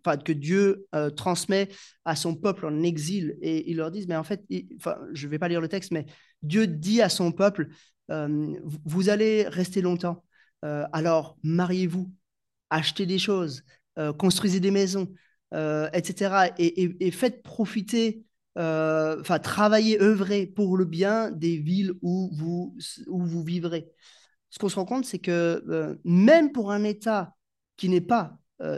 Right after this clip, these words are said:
Israël, Dieu encourage son peuple à œuvrer pour le bien. Donc, non seulement l'État voulu par Dieu est une bonne chose, mais même les États étrangers,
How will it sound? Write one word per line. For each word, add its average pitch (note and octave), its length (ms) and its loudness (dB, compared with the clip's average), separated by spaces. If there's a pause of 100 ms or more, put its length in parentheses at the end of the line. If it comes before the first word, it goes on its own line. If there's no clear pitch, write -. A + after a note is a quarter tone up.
Israël, E3 640 -2 (380)
Dieu G#3 540 -2 (100)
encourage F#3+ 720 -2
son - 440 -2
peuple F#3 460 -4 (300)
à D#3 320 -4
œuvrer F#3+ 580 -2 (380)
pour A#3+ 340 0
le G#3+ 80 2
bien. E3+ 320 -4 (140)
Donc, F3+ 260 2 (160)
non A#3+ 260 4
seulement C4+ 540 0 (340)
l'État A3 380 4
voulu G3 320 4
par F3 240 -2
Dieu E3 380 -2 (400)
est E3+ 140 -2
une D#3+ 100 -4
bonne D#3 180 -4
chose, A3 260 -2
mais F3+ 140 2
même C4 280 4
les G3+ 340 0
États A3+ 320 2
étrangers, C4 640 -2